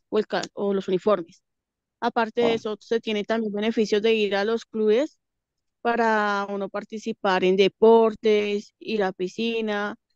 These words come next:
Speaker 1: a, mm, a los centros vacacionales
Speaker 2: Ok.
Speaker 1: y hacer cursos.
Speaker 2: Bueno, como logramos ver, en efecto son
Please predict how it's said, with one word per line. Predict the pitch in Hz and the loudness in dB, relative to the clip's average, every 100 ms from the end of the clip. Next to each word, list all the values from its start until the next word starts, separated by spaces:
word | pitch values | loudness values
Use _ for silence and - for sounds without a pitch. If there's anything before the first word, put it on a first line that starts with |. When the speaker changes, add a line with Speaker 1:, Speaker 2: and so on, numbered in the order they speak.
| _ _ _ | _ _ _
Speaker 1:
a, | 214 214 208 208 202 202 196 190 185 | -2 0 0 2 2 2 2 0 -2
mm, | 185 185 208 - _ _ _ _ _ _ _ _ 214 | -4 -8 -12 -16 _ _ _ _ _ _ _ _ -2
a | 220 | 0
los | 220 | 0
centros | 220 202 196 196 | -2 -2 -2 -2
vacacionales | 202 - 208 - 190 190 214 220 208 220 - _ _ _ _ _ _ _ _ _ _ _ _ _ _ _ _ _ _ _ _ _ _ | -2 -2 -6 -6 -6 -2 0 0 0 -2 -12 _ _ _ _ _ _ _ _ _ _ _ _ _ _ _ _ _ _ _ _ _ _
Speaker 2:
Ok. | 90 87 82 - - 82 - | 0 0 -2 -6 -4 -4 -2
Speaker 1:
y | 214 | -2
hacer | 208 208 - | -4 -8 -4
cursos. | 208 190 - _ _ _ _ _ _ _ _ _ _ _ _ _ | 0 0 -4 _ _ _ _ _ _ _ _ _ _ _ _ _
Speaker 2:
Bueno, | 98 92 - | -4 -2 -4
como | 87 90 | -4 -2
logramos | 90 87 92 113 110 | 0 2 2 2 0
ver, | 113 117 | 2 2
en | 110 | 0
efecto | 95 - 82 - 98 | -2 -2 -4 -2 -4
son | - 104 104 104 | 0 0 0 -2